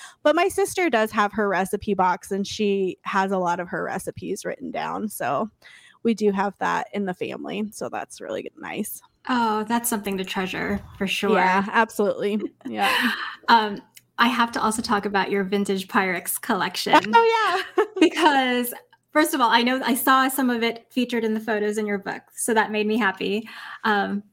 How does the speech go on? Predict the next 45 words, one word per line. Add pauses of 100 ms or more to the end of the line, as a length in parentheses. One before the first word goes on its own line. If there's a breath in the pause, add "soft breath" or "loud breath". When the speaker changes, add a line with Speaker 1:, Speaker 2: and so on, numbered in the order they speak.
Speaker 2:
but
I
also
just
loved
you
to
have
a
YouTube
video
sharing
your
collection.
Speaker 1:
Yeah.
Speaker 2:
I
saw
some
familiar
ones.
I'm
like,
"Oh
my
gosh,
I
grew
up
with
that
one,
and (640 loud breath)
my
cousin
had
that
one."
<laughs> (560 loud breath)
So
how
did
that
start
for
you?